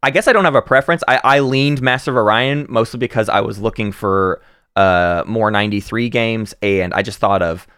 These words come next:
the game that invented, like, that started the series. But if Master of Orion two is, like, the bigger smash hit, I don't care. Like, I'll do either of them, whatever.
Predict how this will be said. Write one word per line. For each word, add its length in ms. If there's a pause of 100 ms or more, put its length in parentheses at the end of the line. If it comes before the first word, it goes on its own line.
(220)
the 100
game 180
that 140
invented, 760
like, 160
that 140
started 440
the 80
series. 460
But 200
if 80
Master 260
of 80
Orion 240
two 240
is, 100
like, 280 (320)
the 260
bigger 380
smash 560
hit, 340
I 80
don't 160
care. 300
Like, 120
I'll 220
do 140
either 240
of 100
them, 160
whatever. 480